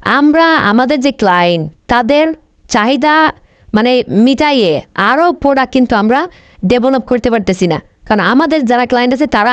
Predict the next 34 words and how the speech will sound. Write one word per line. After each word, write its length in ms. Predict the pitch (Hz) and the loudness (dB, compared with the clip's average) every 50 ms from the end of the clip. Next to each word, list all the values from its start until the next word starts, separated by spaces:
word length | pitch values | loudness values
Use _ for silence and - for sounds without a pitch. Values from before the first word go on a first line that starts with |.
| 247 240 | 0 0
আমাদের 220 | 240 254 240 262 226 | 0 0 0 -2 -2
প্রোডাক্ট 220 | 294 269 269 262 277 | 0 -2 0 0 0
কিন্তু 140 | 262 233 233 - | 0 0 0 0
শেষ 100 | 226 214 - | -2 0 0
করে 120 | - 262 240 | 0 0 0
ফেলতেছে 300 | 220 202 180 185 175 - | 0 -2 -2 -2 -2 0
এর 140 | 180 175 175 170 | -2 -2 0 -2
মধ্যে। 180 | 165 156 165 170 - | -2 -2 -2 -4 -2
তো 40 | - 202 190 | -2 0 0
আমরা 180 | 208 240 240 277 277 - | 2 2 0 0 0 -2
কি 60 | 285 247 - | -4 -2 -2
করতেছি? 320 | 277 233 - 247 226 - 240 196 185 | -4 -2 -2 -4 -2 0 0 0 0
আমরা 160 | 196 208 254 302 - - - - - - _ - | 0 0 -2 -2 -4 -10 -20 -20 -20 -16 _ 0
টোল 160 | 320 339 175 - - | 0 0 0 0 -2
করতেছি, 300 | 254 208 - 185 180 - 170 196 | -2 -2 -2 -2 -2 -2 -2 0
বিভিন্ন 200 | 208 254 262 269 269 - | 0 2 0 0 0 0
কোম্পানি 300 | 247 233 220 254 226 214 208 | -2 -2 0 0 0 0 2
যে 60 | 208 214 202 | 2 0 2
দিয়ে 120 | 185 214 - | 0 0 0
করায় 180 | 208 202 196 185 | 0 0 0 0
নিয়ে 120 | 175 170 160 | 0 0 -2
আসতেছি। 320 | - - - 160 151 - 143 - - _ - - - - | -4 -4 -6 -6 -4 -4 -6 -6 -6 _ -20 -20 -14 -4
তো 60 | - 226 202 | -2 0 2
এরকম 260 | 247 277 311 - 330 311 269 240 | 2 0 0 0 0 0 0 -2
আপনারা, 280 | 240 254 285 277 277 269 - - 220 | -2 -2 -2 0 0 0 0 -2 -4
আপনারও 320 | 220 - 262 277 294 320 320 262 - 262 | -2 -2 -2 0 0 0 0 0 0 0
অবস্থাও 360 | 254 294 269 - 330 320 349 349 - - | 0 0 -2 0 -2 0 0 0 0 0
এরকম 240 | 254 254 240 254 233 226 | 0 0 0 0 0 2
হবো, 120 | 226 247 294 233 208 | 2 0 0 0 0
যারা 180 | 190 190 208 240 233 - | 0 0 0 -2 -2 -2
কি 100 | - 285 277 262 147 202 | 0 0 0 0 0 -2
এখন 160 | 196 - 277 285 - - - - - | -2 -2 -2 -2 -4 -6 -12 -8 -2
সেল 140 | - 247 226 226 | -2 -2 0 0
করতেছে 280 | 269 240 254 247 214 | -2 -2 -2 -2 -2